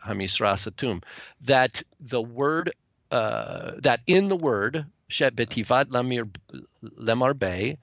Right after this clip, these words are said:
uh, hamisra, that the word satum, that the mem, which is in the word, is satum, is closed. Um, and therefore, uh, uh, lechach nistam,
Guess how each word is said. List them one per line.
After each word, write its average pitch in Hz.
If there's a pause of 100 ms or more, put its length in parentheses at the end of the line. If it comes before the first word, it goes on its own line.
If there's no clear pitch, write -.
(680)
uh, 107 (120)
hamisra, 107
that 120 (300)
the 113
word 127 (580)
satum, 113 (180)
that -
the 104
mem, 101 (460)
which 110
is 101
in 139
the 131
word, 113 (600)
is 117
satum, 110 (680)
is 107 (140)
closed. 92 (800)
Um, 104 (340)
and 120
therefore, 127
uh, 117
uh, 113 (160)
lechach 135 (120)
nistam, 110